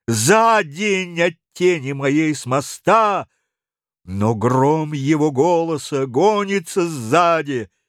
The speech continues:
в погоне угроз паруса распластал. Забыть задумал Невской блеск, её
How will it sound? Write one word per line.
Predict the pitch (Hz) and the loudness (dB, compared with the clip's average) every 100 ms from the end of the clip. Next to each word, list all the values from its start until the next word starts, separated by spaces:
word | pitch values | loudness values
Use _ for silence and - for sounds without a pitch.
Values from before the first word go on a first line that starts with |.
| _ _ _ | _ _ _
в | - - | -10 0
погоне | 156 139 185 190 185 175 160 135 - _ - | 2 4 2 2 -2 -2 -2 -4 -8 _ -2
угроз | 165 131 151 196 226 196 - | -2 0 2 4 2 0 -8
паруса | - 175 185 175 165 180 | -4 -2 -2 -2 0 0
распластал. | 165 175 - - 147 170 - - - 180 170 160 120 _ _ _ _ _ _ _ _ _ - | 0 -4 -8 -6 -2 -2 -6 -6 2 2 2 0 -6 _ _ _ _ _ _ _ _ _ -6
Забыть | 92 85 85 123 147 110 117 240 269 262 240 190 _ | -6 -4 0 2 2 2 0 2 2 2 -2 -6 _
задумал | 135 120 101 151 139 165 208 196 185 165 151 151 | -16 -12 -2 0 0 0 0 0 0 0 0 -2
Невской | 139 139 139 175 - - - 139 135 | -2 0 0 0 -2 -10 -6 -4 -2
блеск, | 110 117 160 214 175 - - _ - _ _ _ _ _ _ _ _ _ | -2 2 2 2 0 -10 -20 _ -20 _ _ _ _ _ _ _ _ _
её | 98 104 135 202 208 196 151 214 247 262 233 | -6 -2 2 4 2 0 2 4 6 4 0